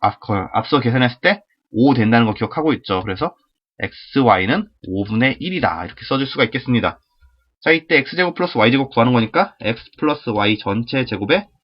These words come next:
마이너스 이 X Y 이거 해주면 되겠죠. 전체 제곱하면은 이십오 분에, 어, 삼, 십이, 십이가 되겠고요. X, Y는 마이너스 오 분의 이 이렇게 써줄 수 있겠죠.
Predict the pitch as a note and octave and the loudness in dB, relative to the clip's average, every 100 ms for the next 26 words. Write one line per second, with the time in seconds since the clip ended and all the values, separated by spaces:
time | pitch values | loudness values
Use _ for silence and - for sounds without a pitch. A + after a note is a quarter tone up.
0 | - F#2+ A2+ B2+ - B2+ G2 - B2 C3 | -6 0 2 0 0 0 0 -2 -2 2
1 | B2+ B2 A2 G2+ G#2+ G#2+ G2+ G#2+ - G#2 | 4 2 0 0 0 -2 -2 -4 -2 0
2 | D3 _ _ _ _ _ _ _ - C3+ | 0 _ _ _ _ _ _ _ -6 -2
3 | D3+ C3+ C3 D3 C#3 C3 A2 E2+ G2+ A#2+ | 0 0 0 0 2 2 0 -2 -6 -6
4 | A#2+ C3+ G2+ G#2 A2+ A#2+ A#2 E2+ C#2+ - | -2 -2 0 0 0 2 2 2 -4 -14
5 | _ _ _ _ - F#2+ F2+ D2 B1+ - | _ _ _ _ -12 -4 -4 -4 -8 -12
6 | - G#2 A#2+ C3 - C3 F2+ - - E3 | -14 -6 -4 -4 -10 -12 -12 -12 -12 -10
7 | F3+ F3+ D3 F#2+ G2 - E2 D#2 D3 - | -6 -4 -2 -2 -4 -4 -2 0 -2 -6
8 | _ _ _ _ _ _ _ _ - A2+ | _ _ _ _ _ _ _ _ -4 -4
9 | - - C#3+ F#2+ F2+ B2 E3+ G#2+ G2 A#2 | -4 0 2 4 4 2 0 0 2 4
10 | A2+ - - G2+ - F2 A2+ A#2+ A#2 - | 2 -4 -10 -10 -8 -4 -2 2 0 0
11 | G#2+ B2 C3 A#2 F#2+ - - A2 - - | -2 0 2 0 -2 -6 -4 -4 -6 -4
12 | A#2 A2+ A#2+ | -4 0 -2